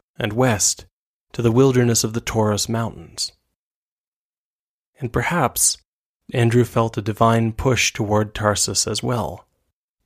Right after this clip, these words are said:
for it would be the Christians of Tarsus who would tell his story after it was all over.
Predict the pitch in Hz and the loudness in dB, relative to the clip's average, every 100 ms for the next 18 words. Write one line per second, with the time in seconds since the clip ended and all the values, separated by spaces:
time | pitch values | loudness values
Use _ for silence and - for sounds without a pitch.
0 | _ _ 127 120 139 120 127 127 - 156 | _ _ 2 4 2 0 0 -2 -2 -2
1 | - 123 113 110 - 139 127 - 95 - | 0 -2 0 -2 -2 -4 -2 -2 -2 -4
2 | - - _ _ - 113 104 107 104 101 | -4 -10 _ _ -2 -2 0 -2 -2 0
3 | - - 123 101 - - _ _ _ _ | 0 2 0 -4 -8 -16 _ _ _ _
4 | - - 107 104 101 107 110 98 101 101 | -14 -10 -4 -2 -2 0 0 0 0 -4
5 | - - | -8 -18